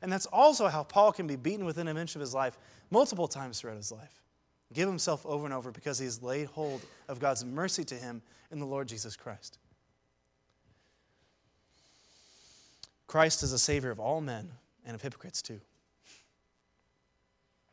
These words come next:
He's bound himself to you, so lay hold of him in trust. You have no need to hide, but only to cling, only to cling to him. So what does this all mean? What are we supposed to do?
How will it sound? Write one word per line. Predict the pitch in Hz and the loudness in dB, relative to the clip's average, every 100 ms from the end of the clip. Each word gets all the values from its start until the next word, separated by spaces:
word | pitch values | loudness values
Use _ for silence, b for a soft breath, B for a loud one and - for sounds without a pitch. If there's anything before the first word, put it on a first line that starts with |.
| _ _ _ _ _ - _ | _ _ _ _ _ -20 _
He's | - 117 | -12 -6
bound | 123 123 | -6 -6
himself | 127 104 117 - | -8 -6 -8 -8
to | - | -14
you, | 104 | -12
so | - | -12
lay | 117 143 | -10 -10
hold | - 160 175 | -10 -8 -8
of | 127 | -8
him | 123 | -12
in | 107 | -16
trust. | - 117 - - _ _ _ _ _ _ _ _ | -14 -14 -14 -20 _ _ _ _ _ _ _ _
You | 117 | -8
have | 131 | -6
no | 147 | -6
need | 143 143 | -6 -6
to | 127 | -6
hide, | 107 113 107 104 _ _ _ _ _ | -10 -12 -12 -16 _ _ _ _ _
but | 120 | -18
only | 113 120 | -14 -12
to | 110 | -12
cling, | 110 - 120 113 135 | -14 -12 -12 -12 -10
only | 143 160 | -6 -6
to | - | -8
cling | 135 - 127 117 | -12 -10 -10 -10
to | 120 | -12
him. | 110 101 _ _ - - _ _ _ _ _ B B B B B B B B B B B B B _ _ - B B B B - - - | -14 -16 _ _ -20 -20 _ _ _ _ _ B B B B B B B B B B B B B _ _ -20 B B B B -20 -20 -8
So | - | 4
what | 180 | 8
does | 233 | 8
this | 202 | 6
all | 196 180 | 4 2
mean? | 139 120 | 0 -2
What | 165 | 0
are | |
we | 175 | 0
supposed | - 165 - | -2 -4 -4
to | 131 | -6
do? | 120 117 | -6 -8